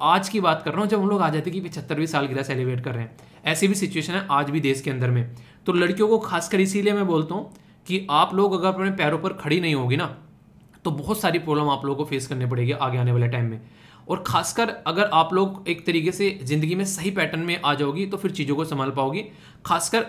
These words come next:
उनके लिए मैं बात कर रहा हूँ जो एक ऐसे परिवार से निकल कर आती है जहाँ पर लड़कियों को equal respect नहीं दी जाती है, लड़कों के ऊपर focus दिया जाता है।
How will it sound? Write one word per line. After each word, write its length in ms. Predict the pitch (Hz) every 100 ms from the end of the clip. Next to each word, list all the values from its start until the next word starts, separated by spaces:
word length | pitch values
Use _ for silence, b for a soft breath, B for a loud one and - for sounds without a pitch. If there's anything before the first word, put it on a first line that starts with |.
| -
उनके 240 | 196 196
लिए 120 | 233
मैं 100 | 226 220
बात 200 | 185 190
कर 120 | 185
रहा 100 | 190
हूँ 220 | - B B
जो 120 | - 180
एक 140 | 202
ऐसे 220 | 190 196
परिवार 340 | 220 185 175 175
से 120 | 196
निकल 240 | 170 170
कर 120 | 175 175
आती 220 | 151 185
है 80 | 202
जहाँ 220 | 170 160
पर 220 | 156 190 156
लड़कियों 400 | 143 151 160 180
को 220 | - -
equal 260 | 160 - 175
respect 400 | 156 151 170 165
नहीं 140 | 160
दी 100 | 156
जाती 240 | 147 139 190
है, 60 |
लड़कों 280 | 175 151 151
के 100 | 151
ऊपर 160 | 143 143
focus 260 | 131 127
दिया 180 | 120 127
जाता 180 | 123 123
है। 180 | 117